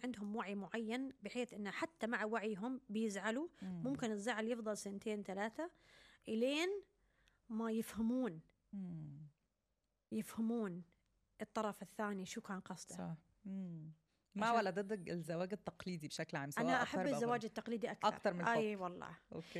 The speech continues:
Speaker 1: يعني أنا أوكي على زواج الثاني مثلًا، مثلًا لو، لو، لو برتبط ثاني،
Speaker 2: مهم.
Speaker 1: أحب إني أتعرف عليه، نعم.
Speaker 2: مم.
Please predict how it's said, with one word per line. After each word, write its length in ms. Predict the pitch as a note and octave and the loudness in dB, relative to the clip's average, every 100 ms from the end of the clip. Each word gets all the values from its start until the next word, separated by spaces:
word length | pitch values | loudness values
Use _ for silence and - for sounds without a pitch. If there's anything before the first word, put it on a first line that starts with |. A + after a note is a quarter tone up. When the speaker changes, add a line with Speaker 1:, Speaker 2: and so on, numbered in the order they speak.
| E3+ | 0
Speaker 1:
يعني 280 | G3 C4+ B3 | 2 2 2
أنا 120 | D4 | 2
أوكي 200 | C#4+ A3+ | 2 0
على 140 | A#3 | 0
زواج 300 | A3+ B3+ C4 | 2 2 2
الثاني 300 | B3 B3+ A3+ | 2 0 0
مثلًا، 240 | G#3 A3 A#3+ | 2 2 2
مثلًا 160 | A3+ | 2
لو، 240 | F#3+ F#3+ G#3 | 0 0 2
لو، 380 | G#3 G#3 - | 2 0 -2
لو 120 | G#3+ G3+ | 0 2
برتبط 420 | G#3+ B3+ A#3+ - | 0 0 -2 -2
ثاني، 420 | - G#3 G#3 C4 - | 0 0 0 -4 -6
Speaker 2:
مهم. 280 | G3 F3+ D3+ | -8 -6 -6
Speaker 1:
أحب 140 | - G4 G#4+ | -2 2 4
إني 120 | F4+ | 4
أتعرف 380 | C4+ B3+ B3+ F#3+ | 4 2 2 0
عليه، 200 | G#3+ F#3 | 0 0
نعم. 320 | G3 E3 A#3 | 0 -2 -4
Speaker 2:
مم. 340 | G3 F#3 D3+ | -4 -4 -4